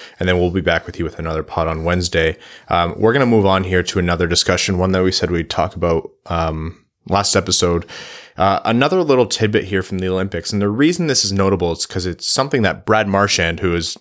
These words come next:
gonna be on Team Canada and one of the, still one of the best players on the planet right now, all feelings about him and cross checks and his resemblance to any rodents aside, um, he put out a, a kind of a, well, he, it was a Notes app screenshot, but I thought it was interesting. Agree or disagree?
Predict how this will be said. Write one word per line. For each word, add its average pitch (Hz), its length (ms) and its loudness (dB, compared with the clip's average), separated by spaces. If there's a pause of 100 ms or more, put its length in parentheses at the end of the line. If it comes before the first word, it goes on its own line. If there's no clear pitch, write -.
(120)
gonna 98 220 2
be 98 120 -2
on 92 140 -2
Team 92 200 -6
Canada 90 380 -2
and 82 120 -8
one 87 120 -4
of 82 80 -8
the, 82 140 -14 (120)
still 110 220 2
one 101 100 2
of 95 40 0
the 90 60 -2
best 90 200 0
players 90 220 2
on 87 60 -4
the 87 60 -6
planet 90 280 0
right 82 180 -2
now, 78 260 -2 (840)
all 87 120 0
feelings 87 280 0
about 85 220 -2
him 92 340 -2 (140)
and 80 400 -8 (1300)
cross - 300 -4
checks - 320 -2
and 78 80 -10
his 76 140 -10
resemblance 78 580 -4
to - 160 -6
any 80 180 -6
rodents 76 400 -4
aside, 101 320 2 (320)
um, 101 720 4 (560)
he 117 380 2
put 110 200 0
out 98 300 2
a, 87 400 0
a 85 100 -8
kind 90 240 -8
of 80 120 -10
a, 78 260 -8
well, 90 140 -4
he, 85 80 -2
it - 460 -14
was 87 100 -2
a 87 60 -4
Notes 85 300 -6
app 71 180 -4
screenshot, - 680 -6
but 101 100 2
I 101 80 4
thought 113 240 2
it 101 40 2
was 92 160 0
interesting. 85 680 -4
Agree 90 240 -2
or 82 80 -2
disagree? 69 460 -8